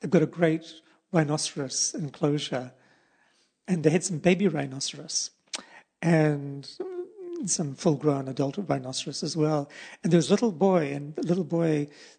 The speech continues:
was suddenly shouted, "The rhinoceros has got a big bum! The rhinoceros has got a big bum!" So I worked that into a poem about the, <laughs> the rhinoceros's big bum. The big, the, the bum is grey, and is, it's, you know,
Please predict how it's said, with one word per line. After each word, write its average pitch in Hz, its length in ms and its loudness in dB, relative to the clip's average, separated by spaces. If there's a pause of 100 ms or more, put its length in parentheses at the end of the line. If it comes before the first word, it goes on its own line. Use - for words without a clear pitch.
(180)
was - 280 -6 (120)
suddenly 190 420 2
shouted, 175 500 0 (640)
"The 214 100 4
rhinoceros 311 640 4
has 277 140 4
got 311 140 4
a 269 60 4
big 330 300 2
bum! 247 520 4 (300)
The 214 120 6
rhinoceros 226 560 6
has 247 120 4
got 202 160 6
a 185 40 4
big 180 280 2
bum!" 180 460 2 (1040)
So - 220 4
I 165 40 8
worked 214 240 2
that 196 120 4
into 160 180 0
a 151 40 2
poem 185 340 -2
about 147 240 -2
the, 151 260 2 (380)
<laughs> - 380 -12
the 226 80 10
rhinoceros's 160 680 6
big 151 240 6
bum. 147 420 4 (340)
The 226 100 0
big, 165 380 4
the, 180 100 4
the 160 300 -8
bum 156 260 0
is 143 120 0
grey, 147 320 2
and 139 100 -4
is, 135 180 -6
it's, 294 200 -6
you 175 100 -6
know, 147 300 -6